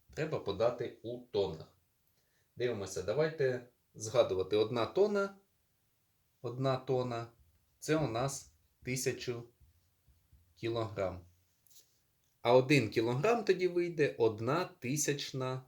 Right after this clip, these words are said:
тонни. По суті, ми що? Тонну кілограм, якщо взяти відрізок, давайте ось таку аналогію проведемо,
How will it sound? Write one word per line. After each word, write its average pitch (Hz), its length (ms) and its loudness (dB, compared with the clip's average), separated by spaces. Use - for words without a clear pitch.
тонни. 90 440 0
По 135 100 -2
суті, 101 500 -2
ми 131 160 -2
що? 87 420 -4
Тонну 104 460 0
кілограм, 117 720 0
якщо 107 320 -2
взяти 104 500 0
відрізок, 120 580 -4
давайте 104 340 0
ось 95 120 -2
таку 104 220 -4
аналогію 98 520 0
проведемо, 92 600 -4